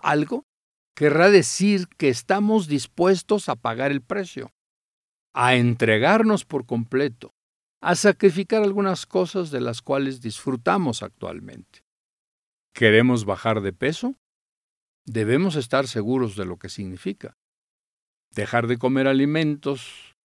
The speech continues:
que nos producen un gran placer por fuerza de la costumbre y pasar a comer alimentos que nunca antes nos han gustado, es decir,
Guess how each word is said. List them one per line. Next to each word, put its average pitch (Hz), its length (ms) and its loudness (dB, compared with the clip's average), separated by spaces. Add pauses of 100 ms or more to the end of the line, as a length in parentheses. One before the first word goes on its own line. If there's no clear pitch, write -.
(120)
que 110 120 -6
nos 107 220 -4
producen 131 420 -2
un 123 280 2
gran 127 460 0
placer 120 560 -2 (440)
por 107 200 0
fuerza 127 420 2
de 101 140 -2
la 139 120 -2
costumbre 190 760 -4 (600)
y 156 100 -4
pasar 160 460 0 (140)
a 127 140 0
comer 151 340 2
alimentos 175 540 0
que 214 160 8
nunca 240 500 2
antes 196 320 -2
nos 160 180 -6
han 180 160 -2
gustado, 180 560 -4
es 135 80 -6
decir, 131 360 -4